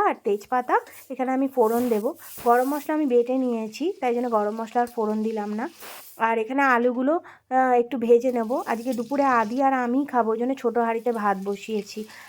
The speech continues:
আলুটা একটু ভাজা হয়ে গেলে, পেঁয়াজটা যখন এই রকম হালকা ভাজা হবে, তখন আমি নুন হলুদ মাখানো চিংড়ি মাছগুলো দিয়ে দেবো।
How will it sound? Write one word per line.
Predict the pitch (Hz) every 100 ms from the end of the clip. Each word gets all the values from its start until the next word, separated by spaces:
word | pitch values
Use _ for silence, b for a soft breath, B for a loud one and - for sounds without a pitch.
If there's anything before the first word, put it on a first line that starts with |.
| B B B B B B B B B - - - - - _ _ _
আলুটা | - 220 247 254
একটু | 262
ভাজা | 240 240 262
হয়ে | 262 269
গেলে, | 311 359
পেঁয়াজটা | 254 254 269 302
যখন | 294 294 320 -
এই | 240 254
রকম | 277 294 320 311
হালকা | 269 247 254 330
ভাজা | 233 240 247 262
হবে, | 277 381
তখন | 247 226 247
আমি | 254 302 466 B B -
নুন | 233 254 294 311
হলুদ | 254 262
মাখানো | 254 226 220 262 311
চিংড়ি | 254 226 226
মাছগুলো | 226 226 247 294
দিয়ে | 220 202
দেবো। | 196 190